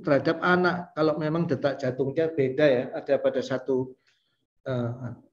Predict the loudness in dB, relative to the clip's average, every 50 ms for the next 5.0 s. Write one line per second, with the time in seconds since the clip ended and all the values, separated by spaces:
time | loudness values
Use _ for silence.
0 | _ _ -2 0 2 4 6 8 8 8 6 4 4 4 4 4 4 2 -2 -8
1 | -14 -20 _ _ _ _ _ _ -14 -8 -4 -4 -2 0 2 0 0 0 0 -2
2 | -2 0 0 2 4 4 4 4 6 6 8 8 8 8 4 2 -2 -2 -4 -4
3 | -2 -2 -2 -2 2 2 2 4 4 4 4 4 4 6 6 6 6 6 4 6
4 | 6 6 6 6 2 0 0 0 -2 -2 -2 -2 -2 0 0 0 -2 -4 -8